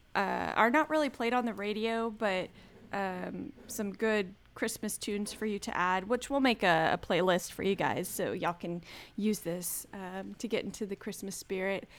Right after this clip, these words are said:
But, um, I have A Christmas Song by Jethro Tull and, uh, Rock and Roll Christmas, George Thorogood and the Destroyers.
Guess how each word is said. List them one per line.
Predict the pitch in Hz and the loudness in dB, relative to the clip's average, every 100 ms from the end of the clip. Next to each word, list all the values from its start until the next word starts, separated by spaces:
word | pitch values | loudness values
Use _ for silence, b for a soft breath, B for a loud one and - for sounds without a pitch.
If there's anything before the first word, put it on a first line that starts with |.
| B B B 220 | B B B 0
But, | 214 185 185 180 - - | 4 4 4 0 -4 -2
um, | 190 180 180 170 180 - | 0 2 0 -2 -8 -4
I | 196 | 0
have | 208 196 185 - | 2 2 0 -6
A | |
Christmas | - 277 - 302 294 | 0 0 4 2 4
Song | 285 277 277 277 | 4 6 6 4
by | 226 196 | 4 0
Jethro | 208 208 254 | 0 -2 -2
Tull | 262 254 220 214 226 233 - b b b b b - | -4 0 2 2 2 0 -6 b b b b b -2
and, | 202 190 190 190 185 190 196 - - - | 0 2 2 0 0 -2 -2 -6 -10 -6
uh, | 190 185 180 175 185 - - - - | -4 -2 -2 -2 -4 -8 -12 -20 -10
Rock | 196 214 214 | 2 2 4
and | 240 | 2
Roll | 226 220 | 2 0
Christmas, | - 226 - 247 240 247 254 - - | -2 -4 -2 -2 0 -2 -4 -6 -10
George | - 208 196 - | -6 -4 -4 -4
Thorogood | 226 240 233 247 240 226 | -2 0 0 2 0 0
and | 214 | -2
the | |
Destroyers. | - 190 - 277 277 277 269 269 269 262 - | -4 -8 -4 -2 0 2 2 2 0 -2 -6